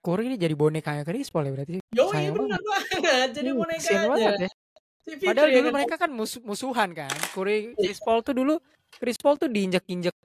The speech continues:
Speaker 1: Curry loh, tapi sekarang kenapa Curry jadi menunduk gini? Tapi menurut gue, eh, they, they both doing good di dua game pertama ya. I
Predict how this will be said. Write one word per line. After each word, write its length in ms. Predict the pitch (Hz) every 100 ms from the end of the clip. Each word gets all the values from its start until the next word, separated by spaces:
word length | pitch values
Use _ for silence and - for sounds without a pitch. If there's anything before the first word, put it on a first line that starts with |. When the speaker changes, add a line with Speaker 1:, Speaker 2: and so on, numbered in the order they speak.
| _ _ _ _
Speaker 1:
Curry 320 | 247 311 240
loh, 140 | 165 156
tapi 360 | 214 302 311 269
sekarang 280 | - 247 294
kenapa 320 | 208 175 175 -
Curry 280 | 170 160
jadi 180 | 156 151 147
menunduk 380 | 147 151 147 -
gini? 240 | 233 262
Tapi 240 | 180 220 240
menurut 180 | 190 190
gue, 140 | 285 294 _ _ _ -
eh, 380 | 185 185 185 175
they, 420 | 156 254 330 349 294
they 200 | 262 294 320
both 200 | 269 -
doing 320 | 185 180 160
good 180 | 151 156 -
di 240 | 170 165 156
dua 160 | 160
game 240 | 156 160 160
pertama 400 | - 143 135 151
ya. 140 | 240 _ - _
I 20 | -